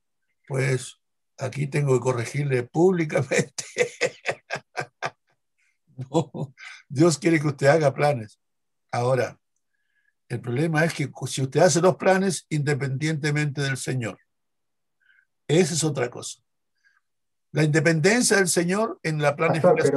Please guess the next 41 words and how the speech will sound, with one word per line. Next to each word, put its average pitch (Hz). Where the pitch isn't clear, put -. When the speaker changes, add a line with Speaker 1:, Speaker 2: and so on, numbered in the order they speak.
Speaker 2:
pero, -
Speaker 1:
Espere, 156
Speaker 2:
pero 170
Speaker 1:
espere. 147
Speaker 2:
perdón 180
que 190
le 156
corte, 185
Speaker 1:
Vo-, 160
Speaker 2:
perdón 185
Speaker 1:
oye, 180
Speaker 2:
que 156
Speaker 1:
voy 165
Speaker 2:
le 185
Speaker 1:
a, 180
Speaker 2:
corte, 185
Speaker 1:
voy, 165
Speaker 2:
pero 135
Speaker 1:
déjeme 208
cerrar 196
el 190
Speaker 2:
que 190
yo 175
Speaker 1:
pensamiento. 180
Speaker 2:
decía, 208
Speaker 1:
Déjeme 175
Speaker 2:
a 156
ver, 170
Speaker 1:
cerrar 156
el 147
Speaker 2:
ok, 131
ok, -
Speaker 1:
pensamiento. -
Speaker 2:
siga, 135
siga. 117
Speaker 1:
Mire, -
pues, -
cuando 151
nosotros 196
hacemos 196
planificación, 165